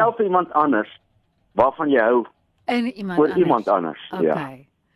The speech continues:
Speaker 1: Ons hou daarvan. Dankie, Jannie. Sê net gou, waar kan mense jou in die hande kry as hulle wil kontak maak?
Speaker 2: Maklikste is op my webbladsy, dis W W W dot jannie pitter dot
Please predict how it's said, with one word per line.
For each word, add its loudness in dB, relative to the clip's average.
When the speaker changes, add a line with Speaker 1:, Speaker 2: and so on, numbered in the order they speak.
Speaker 1:
Ons -12
hou -6
daarvan. -6
Dankie, 0
Jannie. 0
Sê -4
net -2
gou, -4
waar 0
kan -2
mense -2
jou -4
in -4
die -6
hande -4
kry -6
as -8
hulle -6
wil -6
kontak -6
maak? -10
Speaker 2:
Maklikste 2
is 0
op -2
my 2
webbladsy, 2
dis 0
W 4
W 2
W 4
dot 0
jannie 2
pitter 0
dot 0